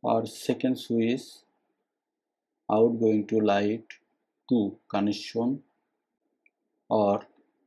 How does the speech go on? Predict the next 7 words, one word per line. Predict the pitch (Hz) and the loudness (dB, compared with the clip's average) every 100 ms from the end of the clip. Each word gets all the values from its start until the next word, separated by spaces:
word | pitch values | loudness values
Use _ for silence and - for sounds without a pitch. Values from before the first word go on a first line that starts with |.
| _ 110 | _ -2
negative | 110 113 113 110 - | 2 2 0 -2 0
connection, | 101 95 - - 101 - _ _ _ _ _ _ - _ _ _ _ _ _ _ - | 0 0 -8 -14 -16 -18 _ _ _ _ _ _ -20 _ _ _ _ _ _ _ 2
or | 117 107 104 - | 6 6 2 -2
third | 117 120 | -2 -2
switch | - 123 120 120 | -4 -6 -4 2
outgoing | 107 113 113 107 104 101 | 2 2 2 0 0 -4
to | - 107 | -6 -6